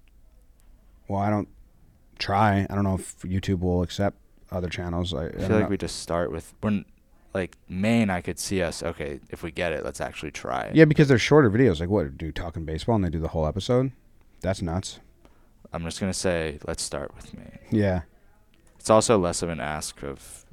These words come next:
Speaker 2: YouTube, so maybe they'll just be like, "Oh, yeah, we can do that."
Speaker 1: Um, let's see. Need to sell the naming rights to warehouse games like Blue Moon Warehouse. We've tried a lot of that.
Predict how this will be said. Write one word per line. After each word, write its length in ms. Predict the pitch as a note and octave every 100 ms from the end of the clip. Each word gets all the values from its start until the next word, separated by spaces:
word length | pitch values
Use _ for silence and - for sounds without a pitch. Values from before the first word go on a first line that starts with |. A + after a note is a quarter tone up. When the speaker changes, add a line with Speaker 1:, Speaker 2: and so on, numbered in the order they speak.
| -
Speaker 2:
YouTube, 480 | D2 - A#2 A#2+ A#2
so 180 | - C#2+
maybe 240 | D2 C#2
they'll 200 | C2+ C2
just 180 | C#2+ -
be 80 | D2+
like, 200 | B1 -
"Oh, 120 | C3
yeah, 180 | A#2 A#2
we 100 | E2
can 160 | - -
do 120 | -
that." 180 | - - _ _ _ - - - _ _ _ _ - - - _ _ A2
Speaker 1:
Um, 560 | A2+ A2+ G#2+ G2+ G2 - _ _ - - _ _ - _ _ - - _ _ _ _ _ _ - _ _ _ _ _ _ _ _ _ _ - - - - -
let's 240 | B2 A#2 -
see. 520 | - G#2+ G2+ G2+ G2
Need 240 | G#2+ A#2
to 60 | G#2+
sell 180 | - A2+
the 120 | G#2
naming 420 | G2+ G#2 A2 A#2
rights 240 | A#2 A2+ -
to 80 |
warehouse 280 | A2+ A2 G#2+
games 360 | - A#2 A2+ G2+
like 180 | G2 F#2+
Blue 180 | G#2+ G#2+
Moon 260 | G#2+ G#2
Warehouse. 540 | G2+ G2+ A2+ A#2+ - - - - - - - -
We've 80 | -
tried 220 | E3 G3
a 40 |
lot 180 | F3+ C3+
of 60 | A2+
that. 320 | A2 G#2+ -